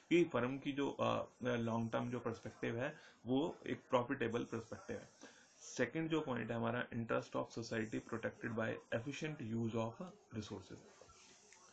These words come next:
मैंने पिछले भी point में था, था हमारे पास कि जो है वो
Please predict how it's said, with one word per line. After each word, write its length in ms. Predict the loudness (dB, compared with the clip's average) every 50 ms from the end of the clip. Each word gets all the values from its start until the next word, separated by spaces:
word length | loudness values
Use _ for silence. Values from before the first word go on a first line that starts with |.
| -20 -20 -20 -14 -6 -2
मैंने 220 | 0 2 2 0
पिछले 280 | -2 -6 -4 -2 0 0
भी 80 | 0
point 260 | 0 0 0 0 0
में 160 | -2 -4 -2 -2
था, 220 | -2 -4 -4 -4 -2
था 80 | 0
हमारे 260 | 2 2 2 2 0 -2
पास 220 | -2 -4 -4 -2
कि 140 | -4 -4 -2
जो 140 | 0 0 2
है 120 | 4 4
वो 400 | 4 2 2 0 0 0 0 -2